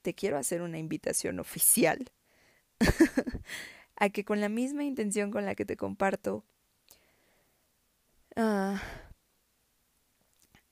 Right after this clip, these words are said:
esta idea, precisamente, esto sí es una idea, de que tú puedes controlar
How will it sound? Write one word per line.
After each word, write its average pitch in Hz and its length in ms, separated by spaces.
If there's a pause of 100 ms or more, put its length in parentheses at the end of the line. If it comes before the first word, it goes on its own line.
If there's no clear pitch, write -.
(680)
esta 233 300
idea, 214 400
precisamente, 208 680
esto 208 240
sí - 120
es - 120
una 60 180
idea, - 300 (360)
de 214 120
que 220 80
tú 240 180
puedes 269 280
controlar 196 640